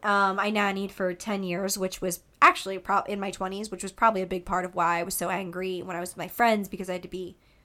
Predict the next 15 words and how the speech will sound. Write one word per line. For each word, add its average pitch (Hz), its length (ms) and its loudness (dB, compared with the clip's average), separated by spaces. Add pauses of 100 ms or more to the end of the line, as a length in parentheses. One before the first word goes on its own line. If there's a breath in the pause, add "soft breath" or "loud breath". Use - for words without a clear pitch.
(140)
so 190 720 2
nice - 480 -6
when 214 80 -8
I 196 80 -6
was 185 300 -2
nannying 185 420 -6
and 185 100 -10
so 180 160 -2
calm 185 340 0
all 107 120 -4
day. 185 340 -6 (360 soft breath)
But 254 200 12
yeah, 247 140 10
I 214 120 8
think 233 420 -4